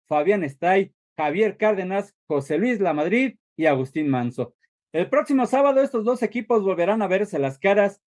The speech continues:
y podría ser una noche que arroje un dato histórico, ya que de concretarse el título de goleo individual de Paulinho,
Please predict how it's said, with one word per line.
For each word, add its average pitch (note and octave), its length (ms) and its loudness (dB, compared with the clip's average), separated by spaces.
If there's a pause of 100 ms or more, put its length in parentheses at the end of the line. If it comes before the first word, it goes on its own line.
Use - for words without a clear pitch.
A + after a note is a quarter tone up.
(120)
y B3+ 160 -2
podría G#3+ 420 2
ser A3 180 -2
una G#3 200 -4
noche G#3+ 380 -4
que E3 100 -2
arroje F#3+ 360 0
un F3+ 160 -4
dato E3+ 260 -4
histórico, D3 680 -2 (200)
ya G3 280 0
que F#3 100 2
de C#3+ 140 2
concretarse D3 920 0
el C#3 240 -2
título A3+ 360 0
de G#3 100 2
goleo F3+ 240 2
individual D#3 500 0
de B2+ 100 -4
Paulinho, A#3 680 -2